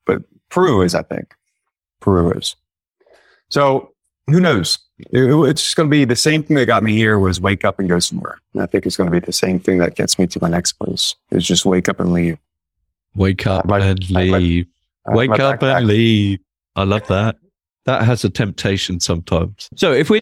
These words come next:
Speaker 2: talking goals, okay, so
Speaker 1: Yes.
Speaker 2: Paul Kennedy, a golden nugget goal setting thing,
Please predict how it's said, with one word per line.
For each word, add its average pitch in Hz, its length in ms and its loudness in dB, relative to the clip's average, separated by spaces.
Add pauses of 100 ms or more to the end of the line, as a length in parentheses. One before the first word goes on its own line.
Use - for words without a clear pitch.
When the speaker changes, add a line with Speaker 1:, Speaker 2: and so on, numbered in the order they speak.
(160)
Speaker 2:
talking 190 520 2 (120)
goals, 120 600 0 (560)
okay, 104 340 -2 (360)
so 110 320 0
Speaker 1:
Yes. - 340 -6 (380)
Speaker 2:
Paul 170 160 2
Kennedy, 127 600 0 (440)
a 107 60 0
golden 143 840 2
nugget 120 680 -2 (340)
goal 127 240 2
setting 104 640 -2 (460)
thing, 87 600 -4